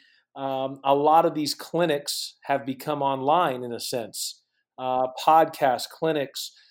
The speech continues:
So I've been able to really watch so many coaches, even more so than I would have, uh, prior to, you know, till, to covid nineteen happening,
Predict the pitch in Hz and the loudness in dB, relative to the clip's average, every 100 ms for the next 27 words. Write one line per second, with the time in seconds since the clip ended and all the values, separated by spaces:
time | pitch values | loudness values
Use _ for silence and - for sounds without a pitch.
0 | _ - - 170 156 147 147 151 156 156 | _ -8 2 6 6 4 2 2 2 0
1 | 165 160 156 147 135 135 151 170 160 139 | 0 0 -4 -4 -4 0 2 4 2 0
2 | 127 147 151 147 - - - 190 196 196 | 0 6 8 6 0 -8 -6 4 6 6
3 | 175 143 131 - 139 135 143 139 131 156 | 4 0 -2 0 0 0 -4 -6 -4 -4
4 | 151 139 156 151 156 143 135 135 143 156 | -2 2 2 2 0 -2 -2 -2 0 4
5 | 139 139 _ _ - 151 139 139 135 - | 2 0 _ _ -16 -6 -4 -2 -4 -4
6 | - 156 185 160 - 147 135 131 127 _ | 2 4 4 2 -2 -2 0 -2 -8 _
7 | _ _ _ _ 139 135 131 143 147 139 | _ _ _ _ -2 -2 -2 -10 -20 -20
8 | - 143 135 - 143 135 - 139 135 131 | -6 -4 -4 -6 -6 -6 -2 -2 -2 -4
9 | 131 131 135 123 127 127 131 131 127 | -6 -8 -10 -10 -8 -8 -8 -10 -10